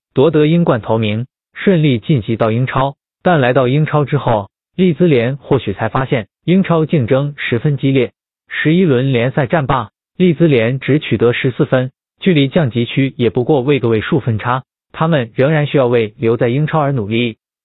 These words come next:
利兹联均场攻入一点四五球的表现还算尚可，而前锋班福德目前以八个入球，位居联赛神射手榜T O P十。此子是利兹联进攻端的依赖，今仗必然也会遭到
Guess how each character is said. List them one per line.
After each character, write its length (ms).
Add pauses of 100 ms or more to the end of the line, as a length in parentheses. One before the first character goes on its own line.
利 160
兹 100
联 320
均 240
场 280
攻 180
入 160
一 100
点 240
四 60
五 120
球 200
的 80
表 180
现 240 (140)
还 240
算 180
尚 180
可， 380 (260)
而 180
前 200
锋 160
班 160
福 100
德 300
目 140
前 260
以 80
八 200
个 100
入 140
球， 340 (180)
位 160
居 160
联 220
赛 240
神 180
射 160
手 160
榜 220
T 200
O 120
P 240
十。 320 (340)
此 200
子 300
是 140
利 180
兹 140
联 440
进 220
攻 160
端 140
的 100
依 120
赖， 240 (260)
今 200
仗 280
必 100
然 220
也 100
会 200
遭 160
到 200